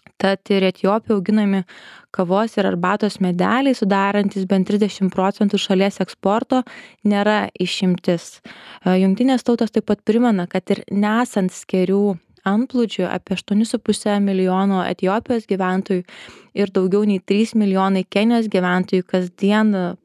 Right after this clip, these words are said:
patiria didesnį ar mažesnį, em, maisto nepriteklių.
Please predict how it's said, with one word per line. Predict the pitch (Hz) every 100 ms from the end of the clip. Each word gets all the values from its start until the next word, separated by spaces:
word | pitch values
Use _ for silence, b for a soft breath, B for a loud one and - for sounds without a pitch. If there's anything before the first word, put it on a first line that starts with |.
| -
patiria | 190 - 214 196
didesnį | 185 175 185 202 220 202
ar | 196
mažesnį, | 196 185 190 - 208 196 B B B B
em, | 185 190 185 180 - _
maisto | 196 202 202 -
nepriteklių. | 208 202 190 226 220 196 180 170